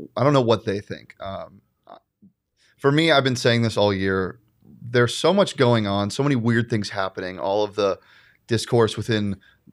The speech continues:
o-, on the field and off the field, weird things like the car accidents. I know that probably doesn't have anything to do with it, but it just, it's just kind of the epitome of this team. I said on our show the,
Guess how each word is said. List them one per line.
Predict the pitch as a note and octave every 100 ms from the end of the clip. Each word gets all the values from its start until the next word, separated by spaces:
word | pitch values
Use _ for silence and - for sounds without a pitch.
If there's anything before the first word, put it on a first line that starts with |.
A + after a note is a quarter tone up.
| -
o-, | A#2 -
on | A#2 C3+
the | B2+
field | C#3 C3+ B2
and | A2+
off | G#2 G#2+ -
the | A2
field, | - A2 G#2
weird | G2 A2 A2+ A2
things | A2 G#2+ G2+
like | G2+ F#2+ -
the |
car | - A2 C3
accidents. | A#2 A2 A2 G#2+
I | G#2
know | A2
that | G#2+
probably | A#2 A2
doesn't | G#2+
have | G#2+
anything | G#2+ G#2
to | G2
do | B2
with | A#2 A2+
it, | G2+ _ -
but | A#2+
it |
just, | A#2+ F3+ F3+ _ -
it's | -
just | - C#3+
kind | - C3
of | C#3
the | A#2+
epitome | - A2 G#2+
of | F#2+
this | F#2+ -
team. | A2+ A2 G#2 _ _ -
I |
said | - C#3+
on | B2+
our | G#2+
show | - A#2+ A2
the, | G#2